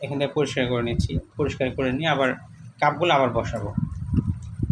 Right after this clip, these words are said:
এই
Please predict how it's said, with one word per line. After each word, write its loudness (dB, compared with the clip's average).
এই -2